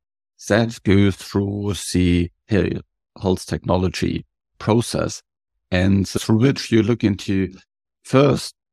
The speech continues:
is there some medical benefit over the existing treatments? Not so much about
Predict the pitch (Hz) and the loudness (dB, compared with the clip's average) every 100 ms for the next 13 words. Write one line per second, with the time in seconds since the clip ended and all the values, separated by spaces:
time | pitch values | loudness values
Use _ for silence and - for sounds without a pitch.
0 | _ 107 107 - 107 104 101 - 104 101 | _ 4 4 2 2 2 -2 -2 -2 0
1 | 98 92 - - 98 98 87 85 87 - | 0 -2 -4 -4 0 2 0 -2 -4 -6
2 | - 85 90 - 165 - - _ 95 101 | -2 0 2 2 0 0 -8 _ -2 0
3 | 95 - 87 - - 82 - 87 - 110 | -2 -2 -6 -6 -12 -12 -6 -8 -2 0
4 | 113 - 135 - 196 262 - _ _ - | 0 0 -2 0 0 0 -2 _ _ -6
5 | - - - 90 82 82 82 | -6 -4 -2 -2 -2 -2 -2